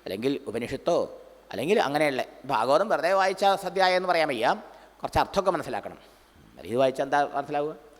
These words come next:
തത്വങ്ങൾ ഗ്രഹിക്കണം. നമ്മുടെ ആത്മസത്വത്തെയും അത് സാക്ഷാത്കരിക്കാനുള്ള മാർഗത്തെയൊക്കെ പ്രതിപാദിക്കുന്ന അധ്യാത്മഗ്രന്ഥങ്ങളുടെ പഠനം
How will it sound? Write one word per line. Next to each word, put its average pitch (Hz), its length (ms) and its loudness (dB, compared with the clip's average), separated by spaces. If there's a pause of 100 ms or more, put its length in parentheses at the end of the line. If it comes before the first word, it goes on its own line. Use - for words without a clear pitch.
(500)
തത്വങ്ങൾ 151 400 2 (420)
ഗ്രഹിക്കണം. 117 400 -6 (340)
നമ്മുടെ 127 200 -10
ആത്മസത്വത്തെയും 143 1080 -4
അത് 131 100 -2
സാക്ഷാത്കരിക്കാനുള്ള 135 680 -6
മാർഗത്തെയൊക്കെ 127 560 -6
പ്രതിപാദിക്കുന്ന 127 640 -4
അധ്യാത്മഗ്രന്ഥങ്ങളുടെ 165 1200 0
പഠനം 135 440 4